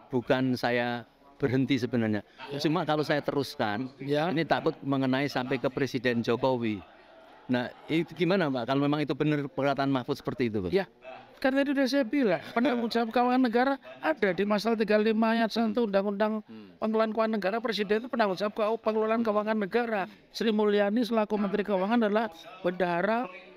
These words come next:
Speaker 2: keuangan negara. Jadi mereka pas bertanggung jawab.
Speaker 1: Paham.
Speaker 2: Jadi kalau saya melihat ini, ini skandal.
Speaker 1: Hmm.
Speaker 2: Ini skandal besar kalau, apa namanya,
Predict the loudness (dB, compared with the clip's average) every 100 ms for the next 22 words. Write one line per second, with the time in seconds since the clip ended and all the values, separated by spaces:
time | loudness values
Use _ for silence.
0 | -2 2 2 2 2 2 0 0 0 0
1 | 0 2 2 2 -2 0 -2 0 -2 -2
2 | -2 -2 0 0 0 -2 -2 -2 -2 0
3 | -2 -4 _ -2 0 2 0 0 0 0
4 | 0 0 -2 -4 -2 0 0 0 0 2
5 | 2 0 -2 -2 -2 -2 -4 -8 -16 -6
6 | -2 0 0 0 2 0 -2 0 2 4
7 | 2 0 0 0 2 0 0 0 -2 -4
8 | -18 -20 -10 -4 0 2 2 0 0 0
9 | 0 0